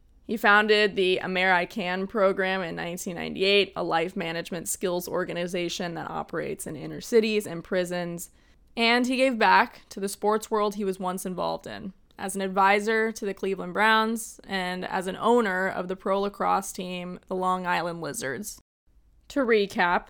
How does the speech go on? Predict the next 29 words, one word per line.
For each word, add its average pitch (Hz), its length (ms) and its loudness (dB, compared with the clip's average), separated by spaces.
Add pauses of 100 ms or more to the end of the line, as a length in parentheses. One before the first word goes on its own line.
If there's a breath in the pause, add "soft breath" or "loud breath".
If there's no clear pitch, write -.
(120)
the 233 80 0
moment 262 420 4
Jim 226 220 2
Brown 202 240 6
retired 180 640 0
was 180 360 -8 (140)
compelling 202 720 4
and 175 100 -8
it 151 80 -10
was 185 160 -6
significant, 175 880 -6
both 185 240 -6
in 180 140 -8
the 175 80 -4
way 240 320 6
he 220 160 -2
did 185 200 -2
it 170 280 -4 (400)
and 196 120 -4
also 190 800 4
in 196 120 -4
the 196 60 -2
statement 196 500 2
that 180 160 -4
he 190 140 -6
made. 135 500 -8
He 208 120 -4
was 196 140 0
saying, 190 440 -4